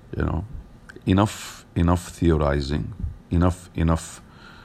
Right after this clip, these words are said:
writing and writing and writing. And when it comes to practical manifestation of leadership of those who are authors, supposedly, actually when they lead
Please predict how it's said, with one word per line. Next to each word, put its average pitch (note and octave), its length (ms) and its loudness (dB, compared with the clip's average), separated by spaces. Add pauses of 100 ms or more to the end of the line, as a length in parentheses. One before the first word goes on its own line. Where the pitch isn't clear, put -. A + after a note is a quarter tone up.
(180)
writing F2 680 4
and F2 220 4
writing D#2 480 0
and D#2+ 240 2
writing. D2+ 520 0 (560)
And D#2 120 2
when D2+ 80 2
it - 140 -6
comes G2 320 2
to - 160 -2 (120)
practical G#2+ 680 0
manifestation E2 800 0
of D2 120 -4
leadership F2+ 480 0
of - 220 -4
those A#2 300 4
who F2 180 -2 (360)
are D#2+ 260 2 (120)
authors, A2 520 4
supposedly, G2 840 2 (1040)
actually A2+ 540 4
when F2 220 2
they E2+ 280 0 (600)
lead G2 560 2